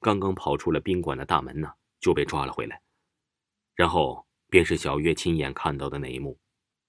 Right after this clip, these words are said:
女孩杀死了宾馆老板之后，将其拖到了二零幺房间，但是紧接着也因为失血过多，不幸身亡，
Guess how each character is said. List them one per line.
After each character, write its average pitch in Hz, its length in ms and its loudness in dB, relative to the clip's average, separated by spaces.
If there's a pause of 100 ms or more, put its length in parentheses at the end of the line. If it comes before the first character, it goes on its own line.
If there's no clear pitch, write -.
(200)
女 95 120 6
孩 87 200 6
杀 85 240 2
死 - 100 -4
了 76 80 0
宾 87 180 0
馆 73 140 -4
老 76 160 0
板 82 160 -6
之 82 140 -4
后， 76 240 -2 (220)
将 90 200 0
其 82 160 0
拖 85 260 2
到 80 140 2
了 67 80 2
二 80 120 4
零 73 160 0
幺 85 120 2
房 73 220 -6
间， 76 200 -6 (280)
但 147 160 8
是 120 120 4
紧 76 240 0
接 107 200 0
着 78 200 0 (240)
也 87 180 4
因 104 200 0
为 85 100 2
失 117 280 4
血 69 160 -4
过 78 200 0
多， 87 200 2 (180)
不 107 220 2
幸 82 220 -2
身 117 240 -2
亡， 73 260 -8